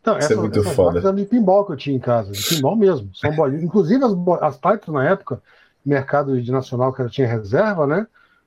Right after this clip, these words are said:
Speaker 1: Até as bolinhas são importadas. O que acontece? A, a bolinha brasileira fabricada aqui, ela é em milímetros. Vinte e cinco, vinte e seis, vinte e sete milímetros.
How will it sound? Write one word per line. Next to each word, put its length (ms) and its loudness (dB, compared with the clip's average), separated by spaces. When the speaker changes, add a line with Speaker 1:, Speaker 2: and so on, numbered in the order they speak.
Speaker 1:
Até 220 0
as 120 0
bolinhas 460 2
são 120 -2
importadas. 920 -4
O 40 -20
que 80 2
acontece? 720 -2
A, 380 2
a 40 0
bolinha 380 2
brasileira 480 2
fabricada 560 -2
aqui, 400 2
ela 180 2
é 40 0
em 40 4
milímetros. 600 2
Vinte 160 0
e 20 -20
cinco, 340 0
vinte 220 -2
e 40 -20
seis, 320 2
vinte 140 -2
e 40 -20
sete 360 0
milímetros. 380 -4